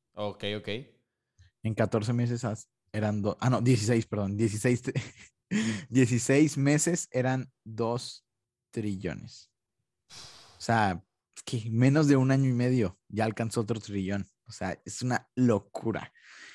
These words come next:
Speaker 2: Y luego le sigue Microsoft, que ya está en dos punto cinco. Y luego Google, que está a punto de rozar los dos, los dos trillones. Este, y luego Amazon creo que le sigue con uno punto setenta y cinco trillones.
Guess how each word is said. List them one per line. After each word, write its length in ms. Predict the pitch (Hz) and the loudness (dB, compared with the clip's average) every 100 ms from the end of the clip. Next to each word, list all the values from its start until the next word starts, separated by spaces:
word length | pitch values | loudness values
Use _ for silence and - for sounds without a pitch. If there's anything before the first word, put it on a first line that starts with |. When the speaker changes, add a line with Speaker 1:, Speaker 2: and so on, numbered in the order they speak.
| - | -12
Speaker 2:
Y 100 | - | 0
luego 160 | 123 131 | 4 6
le 80 | 127 | 4
sigue 240 | 113 123 | 2 0
Microsoft, 560 | 131 151 151 170 175 170 _ _ - | 2 2 2 2 4 0 _ _ -6
que 140 | 110 | -2
ya 140 | 113 | 0
está 160 | 113 - | 0 -2
en 80 | 117 | 0
dos 160 | 120 | -2
punto 320 | - 117 110 107 | -2 -8 -6 -6
cinco. 480 | 135 147 175 180 _ _ _ _ - | -4 -2 -2 -4 _ _ _ _ -6
Y 60 | 110 | -2
luego 280 | 113 120 | 0 0
Google, 500 | 113 139 165 165 180 | 4 6 6 4 0
que 100 | - | -2
está 180 | 117 - | -8 -6
a 100 | 104 | -8
punto 320 | - 120 123 | -6 -4 0
de 100 | 120 | 0
rozar 340 | 107 104 104 101 | 0 -4 -6 -4
los 220 | 110 98 | -4 0
dos, 480 | 135 175 - - _ _ _ _ _ _ - | 4 4 2 -8 _ _ _ _ _ _ -12
los 160 | 104 | -10
dos 240 | 107 117 - | -4 -4 -4
trillones. 800 | 110 104 107 139 160 190 - _ _ _ _ _ _ _ _ | -4 -2 0 0 0 -4 -8 _ _ _ _ _ _ _ _
Este, 600 | 107 104 - 113 107 101 | -10 -8 -4 0 2 0
y 120 | 95 98 | 0 -2
luego 260 | 104 110 | -4 -2
Amazon 400 | 107 107 101 98 | -4 -6 -8 -10
creo 180 | 95 98 | -10 -8
que 100 | 104 | -4
le 100 | 98 | -4
sigue 260 | - 101 98 | -2 -4 -2
con 180 | 98 | -2
uno 220 | 95 104 101 | -2 -2 -2
punto 260 | 110 101 | -2 0
setenta 400 | 110 101 110 101 | 0 -2 -6 -6
y 80 | 98 | -8
cinco 440 | - 104 110 - _ - | -10 -14 -16 -20 _ -10
trillones. 560 | 92 85 62 62 - | -8 -6 -8 -12 -16